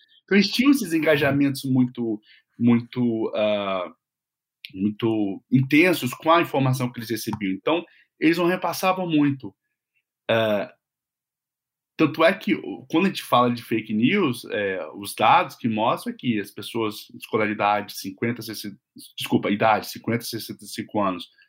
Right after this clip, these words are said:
tendem a, a compartilhar mais, são as chamadas, né, o tio Rubens e tia Karen do,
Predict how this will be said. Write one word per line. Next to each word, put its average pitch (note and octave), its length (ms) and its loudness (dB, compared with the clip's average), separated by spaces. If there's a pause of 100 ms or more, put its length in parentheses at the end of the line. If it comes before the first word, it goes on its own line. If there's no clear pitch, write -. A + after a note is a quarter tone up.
(380)
tendem D3+ 500 4
a, G2 500 -2
a - 40 -8
compartilhar G2 540 -6
mais, B2 400 0 (280)
são - 120 -2
as G#2+ 80 0
chamadas, G#2+ 520 2
né, G#2+ 220 -2
o F#2+ 140 -6
tio - 180 -4
Rubens A#2 520 2
e F#2+ 80 -12
tia G#2 200 -4
Karen A#2+ 480 2 (420)
do, B2 440 2